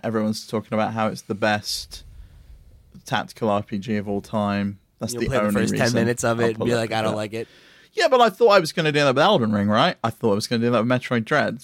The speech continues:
Speaker 1: It could be, and I like tactical R P Gs. I've just got, it's gotta be the right one. I played enough Fire Emblem, Pete. I played, like, six, played, like, six hours of that game. Like, it was enough for me to realize that I just didn't really care about it,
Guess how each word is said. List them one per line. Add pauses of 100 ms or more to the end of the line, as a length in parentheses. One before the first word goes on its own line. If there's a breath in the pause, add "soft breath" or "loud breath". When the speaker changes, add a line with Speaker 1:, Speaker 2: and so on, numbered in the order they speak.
(120)
Speaker 1:
It
could
be, (220)
and
I
like
tactical
R
P
Gs. (920 soft breath)
I've
just
got,
it's
gotta
be
the
right
one.
I
played (100)
enough
Fire
Emblem,
Pete.
I
played,
like,
six, (140)
played,
like,
six
hours
of
that
game.
Like, (480 soft breath)
it
was
enough
for
me
to
realize
that
I (840 soft breath)
just
didn't
really
care
about
it,